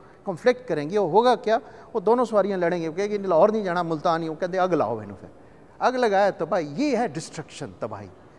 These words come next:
तबाही का कॉज रूट से जब तक हम इसको नहीं ठीक करेंगे,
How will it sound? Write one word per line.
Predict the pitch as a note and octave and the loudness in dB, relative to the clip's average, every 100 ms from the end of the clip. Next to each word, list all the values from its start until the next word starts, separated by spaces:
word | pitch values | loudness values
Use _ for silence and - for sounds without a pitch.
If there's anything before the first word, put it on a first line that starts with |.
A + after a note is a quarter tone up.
| - - - | -20 -20 -2
तबाही | A3 C4 C#4+ | 6 8 8
का | B3 | 4
कॉज | - A#3 C4+ A#3+ | 4 8 8 8
रूट | C4 | 0
से | C4+ | -2
जब | G3 A#3 | -2 -2
तक | A#3 - | -2 -4
हम | G#3+ | -4
इसको | G#3 - | -6 -6
नहीं | G#3 G3+ B3+ | -4 -4 -6
ठीक | A3+ - | -8 -6
करेंगे, | F#3 F3 E3 G#3+ | -4 -2 -2 -4